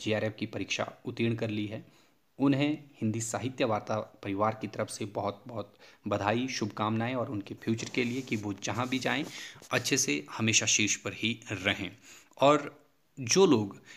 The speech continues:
नेट या जीआरएफ़ से कुछ अंकों से चूक गए हैं या जिनका किसी कारणवश इस बार नहीं हो पाया है, उन्हें भी बेस्ट विशेज़। And मैं ये कहना चाहूँगा कि उन्हें भी हताश और निराश होने की बिल्कुल भी ज़रूरत नहीं है, क्योंकि कहते हैं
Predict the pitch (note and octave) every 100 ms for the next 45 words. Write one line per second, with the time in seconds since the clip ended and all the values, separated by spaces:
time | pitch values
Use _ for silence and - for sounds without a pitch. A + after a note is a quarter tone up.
0 | - A2+ C#3 C#3 C#3+ A2 A2 A2+ - A#2+
1 | A#2 - C3+ A#2 G#2 G#2+ G#2 - A#2 A2+
2 | A#2 A2 A#2+ A2 G#2+ A2+ A#2 A#2 - A2
3 | G#2+ G2 G2 G2+ - - - G#2 - G#2
4 | A#2+ A2+ A2+ A#2 A2+ A#2 - - - -
5 | C#3+ D3 D3+ D#3 B2+ A#2 - C#3 - C#3
6 | C#3 - B2 B2 B2+ A#2 - - - _
7 | - A#2 D3 D3+ C#3+ C3+ C3 A#2+ B2+ C3
8 | C#3+ - - B2+ B2+ C3+ A#2+ - G#2 G#2+
9 | A2 - G#2+ G2 G#2+ G#2+ - G#2 G2+ G#2+
10 | G2+ G#2 G2+ B2+ B2 A#2+ A2+ A2 - A2+
11 | A2+ B2+ B2+ A#2 A#2+ A2 G#2+ A2+ C3